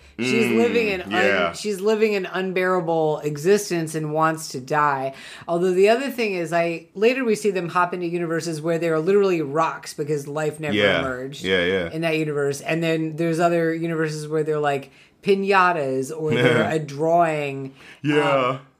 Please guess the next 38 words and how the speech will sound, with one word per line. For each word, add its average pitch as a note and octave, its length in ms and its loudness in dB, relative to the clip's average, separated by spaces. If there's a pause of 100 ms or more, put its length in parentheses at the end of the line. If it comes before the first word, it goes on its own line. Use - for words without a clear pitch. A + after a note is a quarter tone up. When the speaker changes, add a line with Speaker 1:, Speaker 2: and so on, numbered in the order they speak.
(240)
Speaker 1:
the F#3 180 0
way A3 260 0
this C4+ 160 -8
is, F3 200 -2
is, E3+ 60 -8
like, F3 180 -4
the E3 60 -8
closer A3+ 360 -2
universes E3 840 -2
are, D3 540 0 (300)
you E3+ 120 0
know, D3 440 2
so E3+ 240 0
you, E3+ 260 0 (480)
you G3+ 200 -2
made G3+ 260 8
one E3+ 280 2
choice E3+ 340 -2
differently D#3 560 -2
when D3 200 -2
you D3 80 -4
were C#3+ 100 -2
twenty, D3+ 380 -2
and D3 140 -4
then D3 120 -6
that C#3+ 160 -6
spun D3+ 200 -2
off C#3 160 -2
into C#3+ 180 -8
another C#3 220 -4
universe C3 420 -6
and C3 60 -10
blah, C3 100 -4
blah, C#3+ 140 -2
blah. F#3 200 4
But E3 120 0
obviously, F3 640 0
Speaker 2:
Mm. D3+ 60 -10